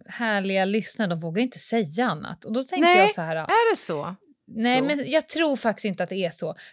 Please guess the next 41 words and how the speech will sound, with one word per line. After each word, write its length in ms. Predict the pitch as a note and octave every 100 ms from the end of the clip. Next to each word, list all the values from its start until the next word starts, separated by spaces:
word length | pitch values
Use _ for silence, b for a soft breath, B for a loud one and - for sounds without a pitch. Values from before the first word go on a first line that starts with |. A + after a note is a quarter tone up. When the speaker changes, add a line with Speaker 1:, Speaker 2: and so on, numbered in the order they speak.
| _
Speaker 1:
För 120 | C#4+
nu 100 | D#4+
ska 140 | -
jag 60 | C4+
läsa 300 | B3 A#3 -
upp 280 | A#3 A3+ -
några 380 | G#3 F#3+ F3+ F#3
av, 220 | F#3+ - -
av 220 | F#3+ F3
dem 180 | F3+ F3
vi 80 |
har 100 | E3
fått, 280 | E3 G3+ -
för 100 | -
det 80 | A3+
är 40 |
så 120 | B3 D#3+
himla 560 | - G#3+ F3 D#3 D#3
fint 760 | - D4+ D4 C4 D#4+ D#4 - - _ _ _ _ _
här. 420 | - B3+ C4 D4 - G3
Speaker 2:
Mm, 120 | G#3+
mm. 120 | A#3
Speaker 1:
"Men 220 | C#4 C#4
vilken 460 | C#4 C#4 C#4 C#4+ G#3+
bok 360 | D4+ F#4 F#4+ D#4
ni 80 |
har 100 | C#4+
skrivit, 600 | B3+ - C4 A3 E3+ D#3+
har 140 | - B3
inte 240 | C4 A#3
kunnat 260 | A3+ G#3+ G#3
slita 460 | - C4+ A3 G3+
mig 180 | G3 G3
och 80 | G3
läst 240 | G3 G3
det 60 | A3
färdigt 580 | - A#3 G#3+ D#3 E3 F3
än 160 | E3 - _ _ -
i 140 | A3+
en 360 | G3+ F#3+ F3+ F3+ -
sittning. 800 | - B3 - - C4 D3+ -